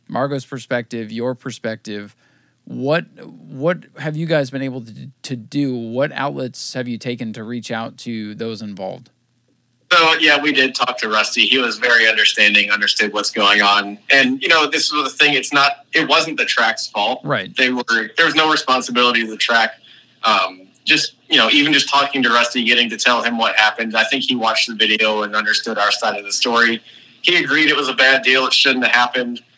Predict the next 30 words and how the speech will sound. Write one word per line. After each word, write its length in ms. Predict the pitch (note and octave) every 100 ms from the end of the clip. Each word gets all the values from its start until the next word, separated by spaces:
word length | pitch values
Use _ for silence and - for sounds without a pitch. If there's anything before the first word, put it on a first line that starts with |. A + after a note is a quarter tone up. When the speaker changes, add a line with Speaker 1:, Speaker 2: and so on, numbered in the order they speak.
| _ _ -
Speaker 2:
Um, 360 | A2 G2 F#2+ F#2
you 100 | B2
know, 200 | G2+ F#2+ -
I, 240 | C#3+ B3+ -
we 120 | E3
mostly 260 | D#3+ - C3
just 160 | A#2
wanted 160 | B2 G#2+
to 60 |
make 120 | G#2+ G#2+
sure 200 | G#2+ G#2
he 100 | G#2+
was 160 | G2+
aware 340 | G2+ G#2 G2+ G2
of 80 | G2+
it. 160 | G2 -
Um, 440 | G2+ F#2+ F#2 F#2 F#2 -
we're 100 | A#2+
trying 240 | A2+ A#2+ G#2+
to 60 |
go 360 | A2 A2 G#2+ G#2+
about 280 | G2+ G#2+ G#2+
all 200 | G#2 G2+
of 80 |
this 180 | G#2 -
as 80 | -
professionally 640 | - - A2 G#2 A2 G2+
as 100 | G2+
possible. 680 | - G#2+ G2 G#2 G2+ G2+ - - - _ -
Um, 380 | G2+ F#2 F#2